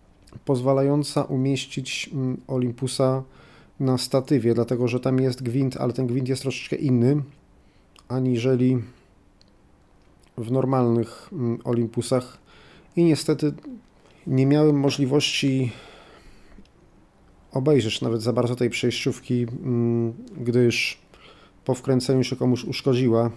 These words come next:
także, także proszę uważać. Ja mam nadzieję, że tam to był jakiś, mm, wadliwy egzemplarz, więc dosyć delikatna jest ta przejściówka. Cena Olympusa L S P dwa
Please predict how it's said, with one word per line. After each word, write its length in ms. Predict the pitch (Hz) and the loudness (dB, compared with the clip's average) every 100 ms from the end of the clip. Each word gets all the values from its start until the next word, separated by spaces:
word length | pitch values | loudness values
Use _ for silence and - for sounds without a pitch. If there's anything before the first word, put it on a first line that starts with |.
| - _ | -10 _
także, 380 | - 110 104 120 | -8 -6 -4 -2
także 260 | 120 113 123 | -2 -2 -2
proszę 240 | 123 - | -2 0
uważać. 360 | 123 127 113 123 | 2 2 0 0
Ja 60 | |
mam 160 | 117 120 | 0 0
nadzieję, 300 | 113 120 117 | 0 2 2
że 120 | 117 | 0
tam 160 | 117 113 | -2 -2
to 120 | 117 | -2
był 240 | 113 113 | -2 -2
jakiś, 420 | 113 113 113 - - | -2 -4 -8 -8 -4
mm, 380 | 120 113 113 - - - - - - - | -2 -2 -4 -8 -18 -20 -20 -20 -20 -10
wadliwy 400 | 113 123 127 120 | -2 0 2 2
egzemplarz, 720 | 123 120 127 104 110 - - - 156 - - | 2 2 0 0 -2 -4 -10 -14 -20 -20 -14
więc 260 | 123 120 113 | -6 -6 -2
dosyć 280 | 127 123 117 | -4 0 0
delikatna 440 | 120 117 123 107 | 0 2 0 -2
jest 140 | 101 - | -6 -8
ta 60 | |
przejściówka. 640 | - 110 - - - - 107 - _ _ _ _ _ _ _ _ _ _ _ _ _ _ - _ _ _ _ _ _ _ _ | -10 -10 -10 -12 -12 -12 -12 -16 _ _ _ _ _ _ _ _ _ _ _ _ _ _ -20 _ _ _ _ _ _ _ _
Cena 380 | - 165 180 - | -2 0 2 0
Olympusa 520 | 151 151 143 151 - | 0 -2 -2 -6 -6
L 240 | - 151 143 | -2 0 0
S 160 | - | -2
P 200 | - 143 | -4 -4
dwa 420 | 127 127 127 107 | -2 -2 0 -2